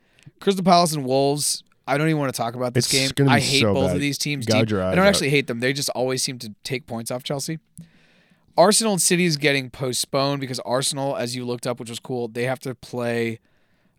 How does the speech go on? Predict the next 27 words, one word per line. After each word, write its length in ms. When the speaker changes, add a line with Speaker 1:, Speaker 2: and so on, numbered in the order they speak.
Speaker 1:
a 60
Europe, 560
Europa 360
League 400
match 500
on 140
Thursday, 580
so 440
they 360
got 160
this 160
postponed. 800
Bournemouth, 400
Southampton, 880
that's 220
another 180
wooden 220
spoon 340
game. 380
We're 60
just 120
gonna 140
see 140
who 80
sucks 260
the 80
most. 440